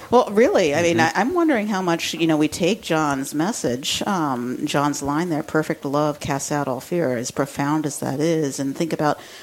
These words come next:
Speaker 1: what does it mean to say, "Perfect love casts out all anger"? You know, I mean, there's a righteous anger whi-, which is entirely legitimate, and the prophets give us good examples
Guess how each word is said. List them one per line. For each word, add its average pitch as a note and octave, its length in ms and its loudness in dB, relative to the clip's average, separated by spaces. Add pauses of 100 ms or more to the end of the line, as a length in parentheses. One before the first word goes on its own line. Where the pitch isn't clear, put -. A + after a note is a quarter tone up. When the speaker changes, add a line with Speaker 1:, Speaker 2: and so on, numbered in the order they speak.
(120)
Speaker 1:
what - 80 4
does D#4 160 -2
it - 60 -4
mean F#3 400 2
to F#3 100 -2
say, E3 180 0
"Perfect D#3+ 560 -2
love C#3+ 240 0
casts - 320 -6
out C#3+ 220 -2
all C#3 200 -2
anger"? B2+ 600 -6 (640)
You C#3 120 -2
know, C#3 380 -2
I - 20 -6
mean, D3+ 140 2
there's D3+ 140 2
a D#3 60 0
righteous F#3 440 0
anger E3+ 360 2
whi-, D3 280 2
which D3+ 240 2
is C#3+ 180 0
entirely D3+ 560 0
legitimate, D3 640 -2
and C#3+ 160 -2
the D3 80 -2
prophets D3 460 -2
give D#3 180 0
us C#3+ 160 0
good D#3 220 0
examples D3 640 0